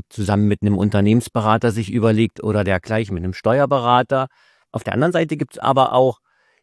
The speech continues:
die Gründer oder Nachfolger, die sich noch gar kein Programm überlegt haben, was aber auch überhaupt gar nicht schlimm ist.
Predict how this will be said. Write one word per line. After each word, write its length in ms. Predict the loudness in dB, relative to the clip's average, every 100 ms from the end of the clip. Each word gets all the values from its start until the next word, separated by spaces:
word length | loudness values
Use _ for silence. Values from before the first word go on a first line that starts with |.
| -10
die 120 | -10
Gründer 440 | -8 0 2 4 4
oder 180 | 2 2
Nachfolger, 720 | 2 0 -2 0 4 4 2
die 580 | -2 -4 -2 0 -2 -6
sich 200 | -12 -6
noch 120 | -4
gar 120 | -4
kein 200 | -4 -4
Programm 360 | -4 -6 -2 -2
überlegt 460 | 2 2 2 0 -2
haben, 140 | 0
was 160 | 0 -2
aber 140 | -8
auch 100 | -6
überhaupt 400 | -8 -6 -8 -4
gar 140 | -2
nicht 160 | 0 -4
schlimm 280 | -2 0 2
ist. 280 | 0 -6